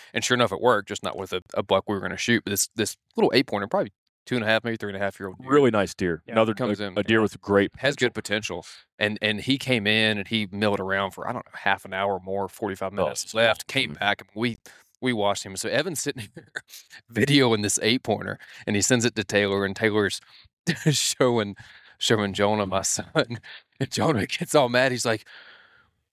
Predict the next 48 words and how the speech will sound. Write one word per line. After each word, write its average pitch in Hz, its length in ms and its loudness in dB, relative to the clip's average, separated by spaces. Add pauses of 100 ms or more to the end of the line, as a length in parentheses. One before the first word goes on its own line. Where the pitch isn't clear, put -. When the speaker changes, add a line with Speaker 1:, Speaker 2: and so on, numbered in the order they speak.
(1000)
Speaker 1:
talking 139 320 2
to 107 60 0
Taylor. 139 380 0
He's 117 100 0
like, 123 160 0 (120)
"What 214 120 6
is 269 80 2
my 277 100 4
dad 220 300 2
doing? 226 340 6 (140)
Like, 254 360 8
what 285 120 2
is 311 120 0
he 269 80 2
thinking? 220 420 0 (260)
Why 185 160 8
is 269 80 2
he 302 200 4
shooting 269 380 4
this 190 180 2
deer?" 185 480 4
Speaker 3:
<laughs> - 60 -20
Sure, 220 200 -2
how 175 280 2
Speaker 2:
He 233 180 0
looked 202 260 2
like 165 220 6 (360)
Taylor's, 175 540 6 (480)
I'm 165 300 6
cracking 110 540 2
up, 85 220 0
like, 82 180 0
trying 110 300 4
to 110 60 -4
be 110 100 2
quiet, 92 480 2
reading 104 400 2
these 95 180 2
texts, - 480 2 (300)
and 107 100 2
she's 110 260 6
giving 101 200 4
me 90 60 6
the 95 80 6
play-by-play, 92 520 6
and 90 100 0
she's 113 180 0
like, 98 160 2